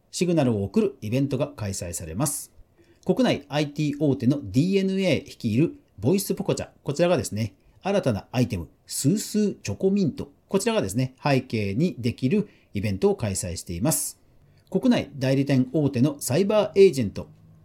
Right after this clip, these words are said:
こちらが運営する音楽サブスクのアワ。こちらがですね、二千二十五年八月度のゴールド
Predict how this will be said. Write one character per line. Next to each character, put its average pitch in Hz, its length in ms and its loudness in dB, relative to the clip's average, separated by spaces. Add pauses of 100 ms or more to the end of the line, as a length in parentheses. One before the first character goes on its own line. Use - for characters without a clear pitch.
こ 190 100 -4
ち 233 100 0
ら 214 60 2
が 214 100 -2
運 202 220 0
営 196 100 2
す 214 120 -2
る 220 180 2 (200)
音 170 140 4
楽 165 280 0
サ 170 140 0
ブ 139 100 0
ス - 120 -6
ク 127 60 2
の 131 200 2
ア 156 100 4
ワ。 - 200 -2 (120)
こ - 120 -6
ち - 80 -2
ら 247 60 2
が 247 100 2
で 165 80 0
す - 100 -4
ね、 117 220 0 (220)
二 143 100 0
千 185 200 0
二 139 120 6
十 117 140 0
五 110 100 -4
年 104 140 -4
八 135 260 -8
月 170 240 -4
度 165 100 0
の 190 100 -2
ゴ 113 320 0
ー 190 40 6
ル 180 60 2
ド 185 220 0